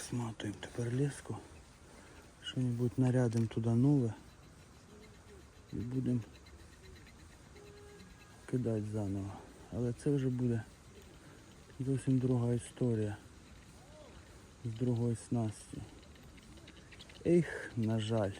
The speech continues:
на жаль, на жаль, на жаль. Так що будьте обережні зі своїми снастями. Ми зробили все, що могли. Ну, там, от кажуть, яма хороша, метра чотири-п'ять.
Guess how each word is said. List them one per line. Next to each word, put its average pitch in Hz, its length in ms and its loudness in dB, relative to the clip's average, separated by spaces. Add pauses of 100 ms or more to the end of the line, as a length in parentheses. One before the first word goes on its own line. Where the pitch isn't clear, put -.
(180)
на 110 180 -2
жаль, 147 220 0
на 139 240 4
жаль, 120 180 0
на 113 220 0
жаль. 101 240 0 (1800)
Так - 180 -4
що 123 300 2 (180)
будьте 120 340 4
обережні 107 560 2 (240)
зі 104 120 -2
своїми 110 440 4
снастями. 110 640 0 (1400)
Ми 127 120 8
зробили 127 420 10
все, 151 240 4
що - 180 4
могли. 110 380 4 (1300)
Ну, 120 80 -4
там, 131 300 2
от 127 100 -4
кажуть, 135 420 0 (1600)
яма 127 440 0
хороша, 107 440 -2
метра 110 340 0
чотири-п'ять. 110 880 -2